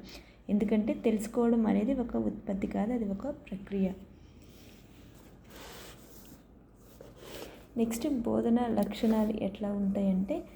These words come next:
అసలు బోధించే విధానం ఈ, ఈ, ఈ, ఈ లక్షణాన్ని కలిగి ఉంటుంది. ఇది ఒక కళ, శాస్త్రం కూడా. బోధన అనేది సామాజిక ప్రక్రియ. బోధన అంటే సమాచారం అందించడం.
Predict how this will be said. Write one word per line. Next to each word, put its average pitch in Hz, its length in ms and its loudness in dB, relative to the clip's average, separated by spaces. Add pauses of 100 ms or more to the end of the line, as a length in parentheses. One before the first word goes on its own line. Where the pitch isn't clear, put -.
(280)
అసలు 220 200 -4
బోధించే 220 580 2
విధానం 208 580 0
ఈ, 208 100 -2
ఈ, 214 380 -4
ఈ, 196 280 -4
ఈ 214 40 2
లక్షణాన్ని 208 520 0
కలిగి 196 340 0
ఉంటుంది. 185 440 0 (460)
ఇది 208 120 0
ఒక 202 200 -4 (180)
కళ, 196 280 2 (180)
శాస్త్రం 202 500 -2
కూడా. 190 280 -4 (440)
బోధన 214 420 2
అనేది 214 360 2
సామాజిక 202 720 -4
ప్రక్రియ. 196 360 -4
బోధన 202 420 -2
అంటే 202 240 0
సమాచారం 196 640 0
అందించడం. 190 500 0